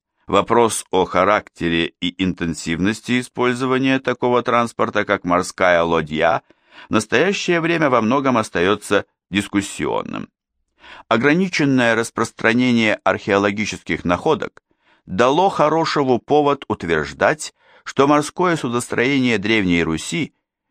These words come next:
не получило в Средневековье развития в связи с удалённостью от морского побережья.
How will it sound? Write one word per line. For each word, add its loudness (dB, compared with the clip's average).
не 2
получило 0
в -18
Средневековье 2
развития -4
в -16
связи 0
с -8
удалённостью 0
от 0
морского 2
побережья. -2